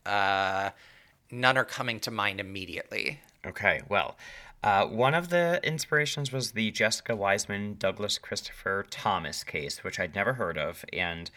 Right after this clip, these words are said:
Speaker 2: I
Speaker 1: Yeah.
Speaker 2: looked it up. There's not a whole lot. Uh, it's about a
Speaker 1: Okay.
Speaker 2: girl who has her boyfriend, teenage boyfriend, shoot her parent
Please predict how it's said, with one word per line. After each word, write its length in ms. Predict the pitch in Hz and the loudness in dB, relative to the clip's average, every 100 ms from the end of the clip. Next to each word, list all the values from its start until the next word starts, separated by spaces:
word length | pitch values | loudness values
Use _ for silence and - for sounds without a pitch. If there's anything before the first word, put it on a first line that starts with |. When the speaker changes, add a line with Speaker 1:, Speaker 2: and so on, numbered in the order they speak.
| - - - | -18 -20 -6
Speaker 2:
I 20 | 123 | 2
Speaker 1:
Yeah. 160 | 131 | 2
Speaker 2:
looked 180 | 151 151 | 2 0
it 60 | 139 | 2
up. 240 | 127 - - | 2 0 -2
There's 240 | 117 113 113 | 2 2 2
not 180 | 113 - | -2 0
a 120 | 95 | -6
whole 480 | 92 - - 117 117 | -8 -8 -2 0 0
lot. 400 | 139 147 170 - _ - _ _ _ | 2 2 2 -2 _ -20 _ _ _
Uh, 220 | - 92 92 | -2 2 2
it's 100 | - | 2
about 220 | - 101 | 2 4
a 80 | 104 | 4
Speaker 1:
Okay. 140 | 131 | 4
Speaker 2:
girl 500 | 107 110 117 117 113 | 4 6 6 4 2
who 260 | 113 - 107 | -2 -6 -8
has 280 | 95 98 104 | 0 0 2
her 120 | 107 | -2
boyfriend, 920 | 101 - 95 - 98 95 92 92 92 - _ _ _ _ _ _ _ | -2 -2 -2 2 2 2 0 -6 -8 -12 _ _ _ _ _ _ _
teenage 400 | - 123 110 110 | -6 -2 0 0
boyfriend, 640 | - 101 - 95 90 90 - _ | 0 0 2 0 0 -4 -10 _
shoot 460 | - - 123 120 - | -2 2 2 0 -4
her 240 | 110 95 | -4 -4
parent 480 | - - 98 76 | -6 -4 -2 -2